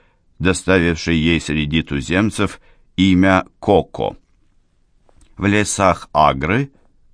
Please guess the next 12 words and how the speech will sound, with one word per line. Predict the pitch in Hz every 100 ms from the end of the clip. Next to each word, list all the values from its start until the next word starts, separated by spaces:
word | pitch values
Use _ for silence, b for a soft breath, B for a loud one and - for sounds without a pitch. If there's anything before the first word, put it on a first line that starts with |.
| _
на | 107 104
Золотом | 98 101 101 98 95
берегу, | 90 92 87 90 98 B B B B B
открыли | - 95 - 127 185 175 170 165 -
фиолетового | 135 139 127 78 76 - 76 73 71
турако, | 71 69 65 57 - 50 50 - _ _ _
Мусопхага | 101 107 - 92 - - 131 139 123 117 113 -
виоласея. | - 92 92 87 90 87 - - 50 50 - _ _ _ _ _ B B B -
Может | 85 110 135 -
показаться | 147 156 127 123 123 - 135
преувеличением, | 131 139 135 139 123 117 98 127 135 123 98 78 -
говорит | 73 82 76 78 78 -